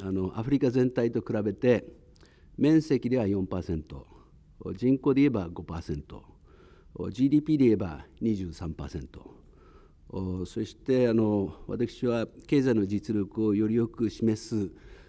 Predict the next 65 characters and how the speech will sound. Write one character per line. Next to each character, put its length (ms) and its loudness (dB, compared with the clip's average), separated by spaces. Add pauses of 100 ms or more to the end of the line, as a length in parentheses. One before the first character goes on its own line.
(160)
う、 220 -2
と 100 -2
思 120 2
う 40 2
ん 20 2
で 80 -2
す 80 -16
け 60 -10
ど 60 -6
も、 60 -6
電 180 4
力 200 4
の 100 0
生 180 -4
産 200 -2
量 160 -2
で 80 -4
い 80 -4
う 60 -8
と、 440 0 (380)
四 200 6
十 160 -2
五 140 -8
パ 120 0
ー 40 2
セ 120 -2
ン 80 0
ト 200 -14 (420)
を 60 -2
占 160 -4
め 80 0
る 80 -8
国 380 -14
で、 280 -8
え 220 -16
ー、 40 -20
あ 40 -18
り 60 -14
ま 80 -14
す。 160 -18 (760)
で、 180 -2
ア 120 0
ジ 100 4
ア 80 4
大 160 4
陸 260 4
の、 360 0 (200)
ま 300 -4
あ、 80 -14
あ 60 -6
の、 160 -2
極 260 -2
東 160 -2
で 80 4
は 80 2
日 100 -4
本、 280 -8 (640)
で、 120 -4
ア 40 -2
フ 80 -2
リ 80 0
カ 120 -2
大 180 0
陸 280 0
の、 360 6